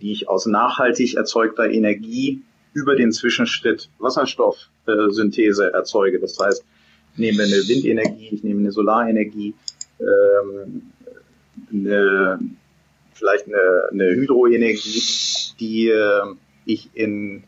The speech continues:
die Synthese von Wasserstoff stecke. Und dann kann ich mir überlegen, ob ich den Wasserstoff, ähm, weiter, äh, chemisch, äh, entwickle bis hin zu einem Diesel- oder einem Benzinkraftstoff, einem synthetischen,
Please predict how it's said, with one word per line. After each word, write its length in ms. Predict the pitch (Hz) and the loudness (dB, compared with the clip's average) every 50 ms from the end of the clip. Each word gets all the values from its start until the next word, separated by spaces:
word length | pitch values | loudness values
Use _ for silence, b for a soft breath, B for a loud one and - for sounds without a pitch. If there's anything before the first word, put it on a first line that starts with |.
| _ | _
die 80 | - 107 | -6 -6
Synthese 460 | 101 107 107 - - 117 110 107 104 | -4 -4 -6 -2 -2 -2 -2 -2 -2
von 180 | - 113 98 87 | -2 -4 -2 -2
Wasserstoff 500 | 113 120 - 143 139 - - 131 120 - | -2 -2 -2 -2 -2 0 0 0 0 -2
stecke. 440 | - - 127 131 - 143 147 156 151 | -2 -4 -2 0 0 -2 -2 -2 -6
Und 100 | 113 107 | -4 -4
dann 100 | 104 104 | -4 -2
kann 140 | 104 - 117 | 0 0 0
ich 100 | 113 - | 2 2
mir 120 | 123 110 107 | 2 2 2
überlegen, 400 | 101 101 101 104 117 120 131 117 | 2 2 2 2 2 4 2 2
ob 120 | 107 101 | 0 -2
ich 80 | 110 - | -2 -2
den 200 | 110 101 95 92 | -2 -2 0 0
Wasserstoff, 540 | 107 107 - 104 - - 104 95 - - b b b b b b b b b - | 0 0 0 -2 0 0 0 -2 -2 -6 b b b b b b b b b -6
ähm, 520 | 98 92 92 95 95 92 92 90 90 87 _ _ _ _ _ _ _ _ _ _ | -4 -2 -2 -2 -4 -6 -8 -12 -14 -18 _ _ _ _ _ _ _ _ _ _
weiter, 580 | - 92 101 110 110 - 135 127 123 120 120 120 - _ _ _ _ _ | -2 0 0 0 0 0 0 2 2 2 0 -2 -8 _ _ _ _ _
äh, 420 | _ 107 104 104 101 104 104 95 - | _ -2 0 0 2 0 0 -2 -4
chemisch, 600 | - - - 123 131 131 127 113 120 - - - - - | -10 -4 -2 0 2 2 2 0 -2 -4 -6 -10 -6 -2
äh, 180 | 113 110 110 - | -2 -2 0 0
entwickle 540 | 117 120 113 117 120 120 131 120 117 117 117 | 0 0 0 0 -2 0 2 2 2 2 2
bis 240 | 113 113 117 110 - | 0 0 -2 -2 0
hin 260 | - 120 117 120 117 | 0 2 2 2 2
zu 240 | - - - 117 110 | 0 0 0 0 2
einem 400 | 117 113 107 104 104 104 104 - b b b b b b b _ | 2 2 2 0 0 -2 -2 -6 b b b b b b b _
Diesel- 320 | - 110 107 107 117 110 104 | -8 -6 -2 0 2 2 2
oder 240 | - 104 110 110 | 2 2 2 2
einem 220 | 107 104 101 98 101 | 2 0 -2 -2 2
Benzinkraftstoff, 1300 | 95 98 90 90 - - 120 120 135 139 143 139 139 - - - - 123 120 120 - - - 135 127 127 | 2 0 0 0 -6 -6 -4 -2 0 0 -2 -2 -6 -12 -14 -4 0 0 0 0 -4 -2 0 0 0 0
einem 160 | 120 104 101 | -2 -6 -6
synthetischen, 920 | 98 - 98 95 - - - 127 123 123 139 131 - - 131 135 135 135 | -6 -4 -6 -6 -6 -2 0 0 2 2 2 0 0 0 -4 -6 -6 -8